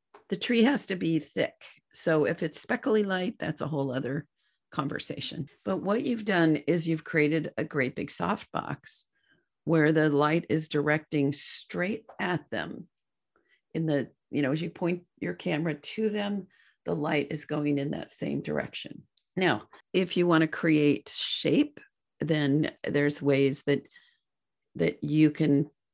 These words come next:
step into the shadows as well, and they can turn, and you can get Rembrandt lighting. You can turn another way where they're, they're, uh, looking straight out, and that's like butterfly or, or Hollywood lighting. But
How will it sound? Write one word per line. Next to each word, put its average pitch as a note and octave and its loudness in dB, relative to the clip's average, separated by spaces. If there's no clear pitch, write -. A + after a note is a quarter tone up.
step D#3 -2
into C#3+ 2
the C#3 0
shadows C#3 -2
as C#3 -4
well, G#3+ 2
and E3+ 0
they D3+ -4
can - -4
turn, F#3 -2
and E3+ 0
you D#3+ 0
can C3+ -6
get - -8
Rembrandt F3+ 0
lighting. D3+ 4
You D3+ -2
can C#3+ -2
turn C#3+ -2
another D#3+ 0
way D3+ 0
where C#3+ 0
they're, C#3+ 0
they're, C#3+ -2
uh, C#3+ -6
looking D3 0
straight C#3+ -2
out, E3 2
and C3 2
that's A#2 0
like C3+ -8
butterfly D3 2
or, B2 -8
or B2 -6
Hollywood D#3 0
lighting. D3 2
But D3+ 2